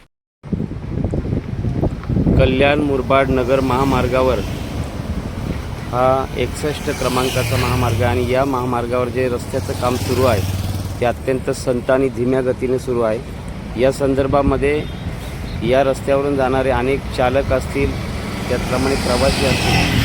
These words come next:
यांनी वारंवार या संदर्भात तक्रार केलेली आहे. मोठ्या प्रमाणामध्ये धुळीचं साम्राज्य रस्त्यावर आपल्याला बघायला मिळतं आहे.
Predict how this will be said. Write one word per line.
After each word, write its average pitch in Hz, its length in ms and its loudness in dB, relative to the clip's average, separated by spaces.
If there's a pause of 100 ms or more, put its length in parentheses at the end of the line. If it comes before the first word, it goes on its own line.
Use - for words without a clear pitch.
(160)
यांनी - 220 4
वारंवार 156 420 4
या 151 120 4
संदर्भात 139 420 2
तक्रार 135 380 2
केलेली 131 420 2
आहे. 131 100 2
मोठ्या 131 240 2
प्रमाणामध्ये 135 640 2 (540)
धुळीचं 139 340 2
साम्राज्य 127 540 2
रस्त्यावर 131 360 2
आपल्याला 127 320 0
बघायला 123 340 2
मिळतं 131 320 0
आहे. 120 180 2